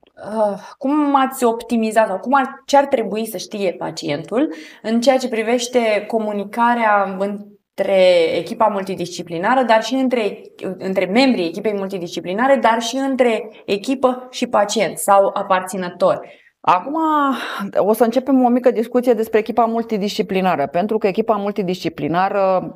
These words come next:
Speaker 2: în oncologie constă așa, ideal ar fi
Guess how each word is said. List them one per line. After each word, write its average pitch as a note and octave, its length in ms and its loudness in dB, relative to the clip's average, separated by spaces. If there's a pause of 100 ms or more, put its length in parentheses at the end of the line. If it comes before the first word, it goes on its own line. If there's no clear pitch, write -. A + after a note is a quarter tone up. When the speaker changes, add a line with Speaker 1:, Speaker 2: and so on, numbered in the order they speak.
(140)
Speaker 2:
în G#3 200 0
oncologie F3+ 600 0
constă E3+ 400 -2
așa, - 640 -4
ideal F3 540 2
ar D3+ 100 -10
fi - 300 -18